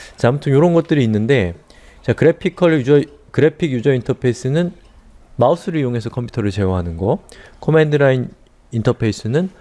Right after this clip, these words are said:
우리가 지금 에스에스에이치 띄우고 마이너스 아이 요렇게 했던 것처럼 명령어를 통해서 컴퓨터를 제어하는 겁니다. 자, 이 두 가지의 가장 큰 차이점은 그래픽하냐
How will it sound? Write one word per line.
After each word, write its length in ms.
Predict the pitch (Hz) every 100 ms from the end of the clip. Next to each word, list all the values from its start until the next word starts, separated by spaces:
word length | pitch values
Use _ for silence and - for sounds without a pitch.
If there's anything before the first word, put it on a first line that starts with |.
| - - _
우리가 280 | 113 135 147
지금 360 | 151 - 113 135
에스에스에이치 880 | 107 107 - 160 147 - 147 143 147 -
띄우고 380 | 170 170 165 165
마이너스 500 | 139 123 123 117 -
아이 400 | 104 104 123 127
요렇게 300 | 117 117 127
했던 240 | 127 123
것처럼 560 | 113 98 104 131 98 82 - - - -
명령어를 640 | 104 101 123 165 165 156 147
통해서 400 | 143 120 117 139
컴퓨터를 460 | 156 147 143 117
제어하는 400 | 110 98 101 98
겁니다. 400 | 87 85 98 127 - - - - -
자, 140 | 127
이 100 | 123
두 160 | - 139
가지의 380 | 170 151 156
가장 300 | 151 127 147
큰 140 | 143 143
차이점은 580 | 143 123 - 127 165 196 - _ _ _ _ _ _ _ _ - - - _ _ _ _ _ _ _ _ - - - - -
그래픽하냐 720 | - 147 - 151 135 123 170